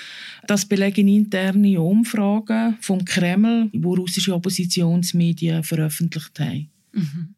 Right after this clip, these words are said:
Speaker 2: Kann das etwas verändern an der Gesamtsituation?
Speaker 1: Ich glaube, das laute Geschrei von diesen Nationalisten, der Krieg werde nicht richtig geführt und so weiter, ist wahrscheinlich nicht viel mehr als ein, äh, Ventil für den Frust so in nationalistischen Zirkeln.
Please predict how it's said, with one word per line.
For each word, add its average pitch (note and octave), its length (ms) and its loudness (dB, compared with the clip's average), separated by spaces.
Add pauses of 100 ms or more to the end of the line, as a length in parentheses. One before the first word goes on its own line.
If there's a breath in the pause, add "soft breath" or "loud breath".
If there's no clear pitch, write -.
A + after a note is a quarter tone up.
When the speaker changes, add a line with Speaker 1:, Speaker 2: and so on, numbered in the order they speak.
(140)
Speaker 2:
Kann F#3+ 280 -2
das F#3 280 0
etwas F3 500 -4
verändern F#3+ 520 -2
an E3 40 -2
der E3+ 120 -6
Gesamtsituation? F#3 960 -4 (720 loud breath)
Speaker 1:
Ich A#3+ 140 0
glaube, A#3 260 2
das G3+ 320 2
laute A#3+ 440 4
Geschrei G3+ 500 2
von E3+ 180 -2
diesen F3+ 240 2
Nationalisten, F#3+ 1300 0 (200 loud breath)
der E3+ 120 -2
Krieg G3 380 0
werde F3+ 320 -2
nicht F3 200 2
richtig F3+ 400 -4
geführt G#3+ 440 0
und G#3 200 2
so G#3 120 0
weiter, G#3 360 0 (720 loud breath)
ist G#3 240 2
wahrscheinlich G#3 400 4
nicht G#3 260 4
viel G3+ 220 2
mehr G3+ 420 4
als F3+ 420 -2
ein, F3 80 2
äh, E3+ 240 0
Ventil F#3 580 2
für F3 180 0
den E3 100 -2
Frust - 540 -4
so D#3+ 180 0
in D#3+ 120 2
nationalistischen E3 1600 0
Zirkeln. - 560 -4